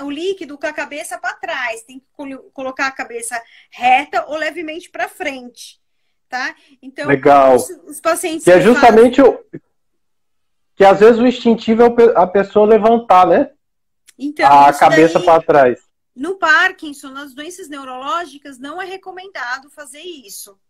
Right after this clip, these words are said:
Speaker 1: tá? De colocar, porque você abre mais a traqueia e você favorece mais os engasgos, né? Escapa mais
Speaker 2: Legal.
Speaker 1: rapidamente o
Speaker 2: Muito bom.
Speaker 1: líquido.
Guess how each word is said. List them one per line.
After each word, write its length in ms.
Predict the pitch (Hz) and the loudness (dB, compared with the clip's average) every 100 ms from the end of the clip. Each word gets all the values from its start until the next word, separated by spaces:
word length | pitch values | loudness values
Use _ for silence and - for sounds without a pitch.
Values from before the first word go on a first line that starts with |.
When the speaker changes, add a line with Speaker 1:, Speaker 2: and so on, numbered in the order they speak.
| _ | _
Speaker 1:
tá? 300 | 226 240 294 _ _ _ | -12 -12 -12 _ _ _
De 300 | 214 262 254 _ _ _ | _ -20 -20 _ _ _
colocar, 380 | 269 262 262 262 | -20 -20 -16 -16
porque 280 | - _ 285 | -16 _ -20
você 240 | 254 285 311 | -20 -12 -10
abre 300 | 277 302 311 | -10 -10 -16
mais 240 | 269 277 | -16 -16
a 60 | 269 | -18
traqueia 800 | 254 233 - 254 269 302 302 269 | -18 -20 -14 -14 -12 -14 -16 -18
e 60 | |
você 240 | 269 285 285 | -20 -18 -16
favorece 640 | - 269 294 269 277 294 | -16 -10 -8 -6 -8 -8
mais 260 | 294 262 262 | -8 -8 -8
os 140 | 285 | -10
engasgos, 880 | 349 339 254 208 208 196 202 - - _ _ _ _ | -8 -6 -4 -4 -8 -12 -20 -20 -20 _ _ _ _
né? 160 | 226 240 | -18 -16
Escapa 380 | 247 - 269 262 | -14 -10 -8 -4
mais 140 | 294 | -4
Speaker 2:
Legal. 360 | 277 277 135 - | 0 2 2 0
Speaker 1:
rapidamente 540 | - - - 160 185 | -6 -18 -10 -8 -2
o 20 | |
Speaker 2:
Muito 160 | 247 196 | 0 2
bom. 240 | 156 135 | 2 2
Speaker 1:
líquido. 200 | - - | -2 -10